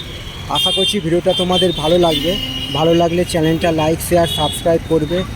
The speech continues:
এইটুকু আশা রইল তোমাদের কাছে।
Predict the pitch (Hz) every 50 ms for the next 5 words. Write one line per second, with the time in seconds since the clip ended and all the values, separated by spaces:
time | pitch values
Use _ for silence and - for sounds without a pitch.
0 | - - - 151 156 156 - 170 160 - 175 175 160 139 - - - - 143 156
1 | 147 165 175 170 170 165 175 185 214 233 196 190 - - - 170 165 170 165 151
2 | 156 160 151 - 156 143 - - 156